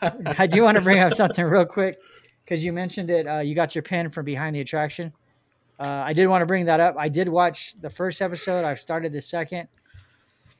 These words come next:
Speaker 2: Um,
Speaker 1: Hmm.
Speaker 2: mixed feelings about it. The
Speaker 1: Yep.
Speaker 2: first, the first Jungle Cruise, the first episode was about the Jungle Cruise, but it seemed like it was more of a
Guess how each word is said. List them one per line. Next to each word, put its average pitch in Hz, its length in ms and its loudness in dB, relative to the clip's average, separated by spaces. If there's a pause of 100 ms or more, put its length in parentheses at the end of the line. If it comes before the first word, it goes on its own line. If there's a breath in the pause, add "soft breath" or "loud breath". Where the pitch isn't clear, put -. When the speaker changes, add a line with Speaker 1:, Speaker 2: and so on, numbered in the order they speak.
(220)
Speaker 2:
Um, 175 680 4 (280)
Speaker 1:
Hmm. 151 160 -2
Speaker 2:
mixed 131 400 0
feelings 202 520 -2
about 208 300 2
it. 196 240 -2
The 170 80 -4
Speaker 1:
Yep. 147 80 -8 (140)
Speaker 2:
first, 254 180 4 (460)
the 180 80 -8
first 262 280 0
Jungle 233 300 2
Cruise, 226 400 -6
the 175 160 -4
first 233 260 0
episode 196 260 -2
was 165 120 -2
about 156 160 2
the 131 60 -10
Jungle 151 280 -4
Cruise, 127 220 -8
but 147 120 -8
it 151 60 -10
seemed 220 260 -4
like 202 160 0
it 180 40 -4
was 151 180 -4
more 170 260 0
of 147 120 -2
a 135 140 -4